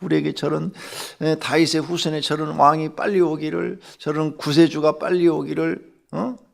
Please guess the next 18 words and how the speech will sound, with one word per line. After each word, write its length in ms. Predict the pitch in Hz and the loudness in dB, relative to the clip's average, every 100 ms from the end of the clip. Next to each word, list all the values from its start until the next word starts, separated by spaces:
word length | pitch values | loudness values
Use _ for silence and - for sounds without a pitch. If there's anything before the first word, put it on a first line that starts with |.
| _ | _
메시아라는 680 | - 98 127 139 127 120 117 | -2 2 4 6 6 6 4
뜻이 260 | 104 101 120 | 0 -4 -6
구세주잖아요. 1200 | - - 92 98 - - 50 50 50 76 80 - _ _ _ - | -10 -10 -4 -4 -4 -6 -4 -4 -2 -2 -2 -8 _ _ _ -4
응? 200 | 123 185 - _ _ | -2 -2 -8 _ _
구세주가 600 | 139 139 165 139 147 143 | 6 10 10 10 6 6
빨리 640 | - - - - - 214 | 2 -4 -2 0 2 2
오기를 800 | 180 147 143 156 202 214 - - - | 2 2 0 8 8 8 4 -2 -4
이렇게 240 | 214 - | -4 -4
기다리고 400 | - 135 110 104 | 2 6 6 4
살았단 480 | 104 139 139 - - | 0 2 2 -2 -8
말이에요. 320 | - - - - _ _ _ _ _ _ _ _ _ _ _ _ | -12 -16 -20 -20 _ _ _ _ _ _ _ _ _ _ _ _
그래서 260 | - 220 220 | -8 2 6
예수님 400 | 175 190 202 208 | 8 6 4 2
오시기 340 | 165 156 202 196 | 4 2 0 -2
전에도 640 | 143 143 160 208 - - - - - | 0 2 6 8 6 0 -20 -20 -10
자기가 360 | 127 156 175 | -2 4 4
메시아라고 600 | 117 131 131 156 160 156 | 6 4 6 6 6 6
한 340 | 160 190 165 | 4 2 0